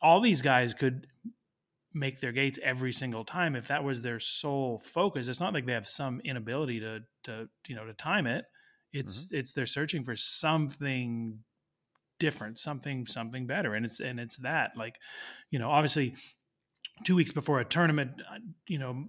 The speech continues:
Speaker 1: it's kinda my golden rule to anyone that I, that I'm working with is y-, we, we miss zero gates. But, you know, if you,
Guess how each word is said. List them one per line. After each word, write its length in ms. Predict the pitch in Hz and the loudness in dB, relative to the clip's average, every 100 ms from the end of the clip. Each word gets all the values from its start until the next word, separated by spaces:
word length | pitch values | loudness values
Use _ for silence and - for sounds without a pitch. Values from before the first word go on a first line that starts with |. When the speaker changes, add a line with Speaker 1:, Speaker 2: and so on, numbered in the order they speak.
| 262 | -8
Speaker 1:
it's 160 | 131 | -6
kinda 160 | - 139 | -2 0
my 80 | 123 | 0
golden 260 | 135 123 | 0 0
rule 120 | 131 120 | 0 -2
to 100 | 120 | -2
anyone 460 | 123 123 135 226 | -2 -4 -6 -10
that 140 | 135 123 | -8 -8
I, 80 | 127 | -8
that 80 | 131 | -8
I'm 100 | 123 | 0
working 300 | 151 139 123 | 2 2 2
with 180 | 113 110 | 0 0
is 240 | 110 107 135 | -4 -4 -10
y-, 100 | 170 - | -14 -8
we, 80 | 131 | -8
we 220 | 139 127 | -4 -4
miss 200 | 123 - | -4 -4
zero 240 | 127 123 117 | -2 -2 0
gates. 360 | 143 113 - - - | 0 -2 -8 -14 -6
But, 240 | 139 120 - _ _ _ _ _ _ _ | -4 -4 -10 _ _ _ _ _ _ _
you 100 | 127 | -10
know, 280 | 107 117 180 | -8 -8 -6
if 220 | 131 104 | -8 -4
you, 720 | 127 143 147 143 139 135 - | 2 6 6 6 4 4 0